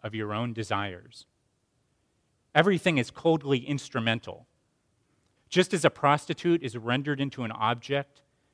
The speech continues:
for the satisfaction of orgasm, so a professional colleague is rendered into an object for the purpose of career networking.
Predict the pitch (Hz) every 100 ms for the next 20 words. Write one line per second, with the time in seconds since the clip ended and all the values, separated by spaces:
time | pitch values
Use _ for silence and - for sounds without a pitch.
0 | _ - 107 - 123 120 - 120 113 -
1 | 117 101 110 117 120 113 127 131 127 _
2 | _ _ _ _ _ _ - 180 156 -
3 | 135 165 165 160 131 - 156 180 127 90
4 | 110 113 _ _ _ 131 113 117 139 147
5 | 135 127 120 113 110 120 117 107 92 -
6 | - 104 - 123 - 107 - 95 - 110
7 | 107 101 101 - 104 92 82 135